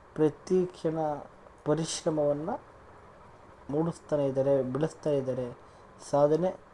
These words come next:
ಮಾಡ್ತಾನೆ ಇದ್ದಾರೆ. ಯಾಕೆಂದರೆ ಆವ-, ಅವ-, ಅವರವರ ಸ್ಥಾನಮಾನಗಳಿಗೆ ತಕ್ಕಂಗೆ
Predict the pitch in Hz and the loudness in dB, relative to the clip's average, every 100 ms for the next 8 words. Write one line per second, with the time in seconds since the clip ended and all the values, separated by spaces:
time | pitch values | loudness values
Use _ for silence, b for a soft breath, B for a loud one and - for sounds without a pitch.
0 | - 127 139 143 143 131 120 117 113 - | -20 -8 -6 -6 -6 -6 -6 -8 -10 -12
1 | 131 - - - - - - - - b | -20 -20 -20 -20 -20 -20 -20 -20 -20 b
2 | b b b b - - 151 160 160 139 | b b b b -16 -2 -2 2 2 2
3 | 139 139 135 - - - - - - - | 2 2 0 -6 -20 -20 -20 -20 -20 -20
4 | - - - - - - 139 151 180 185 | -20 -20 -20 -20 -20 -10 0 6 10 10
5 | 185 180 160 156 156 147 143 143 156 156 | 10 8 6 4 6 4 2 2 4 6
6 | 147 135 - 147 156 147 147 143 139 135 | 4 0 -2 0 0 -2 -2 0 0 -2
7 | 131 135 - 139 139 139 131 | -4 -6 -4 -4 -2 -2 -2